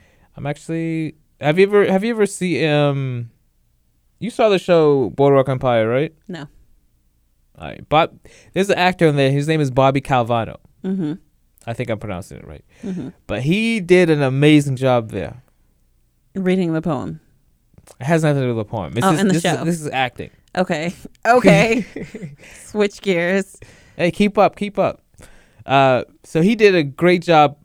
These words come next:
Speaker 1: in that show. Uh, well, he only had a few episodes, but his story on how he became an actor is,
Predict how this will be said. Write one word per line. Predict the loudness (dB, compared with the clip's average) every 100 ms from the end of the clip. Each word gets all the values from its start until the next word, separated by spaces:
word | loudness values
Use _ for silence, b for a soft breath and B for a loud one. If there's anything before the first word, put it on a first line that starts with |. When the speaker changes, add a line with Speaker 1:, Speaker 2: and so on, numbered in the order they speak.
| _ _ -4
Speaker 1:
in | 0 4
that | 4 4 0 _ -20
show. | -4 2 4 4 2
Uh, | 4
well, | 6 6
he | 4 4
only | 4 4
had | 0 0
a | -2
few | -2 -2
episodes, | -2 -4 -4 -4 -4 -4
but | -2 0 -2 -8 _ _ _ _ _ _ _ _ _ _ _ _ _ _ _ _
his | -4 -2 -2
story | -4 0 4 4 4 0
on | -2 -2
how | 0 2
he | 0
became | -2 -4 -6 -6
an |
actor | -6 -8 -6 -6 -6
is, | -6 -4 -4 -6 -14 -20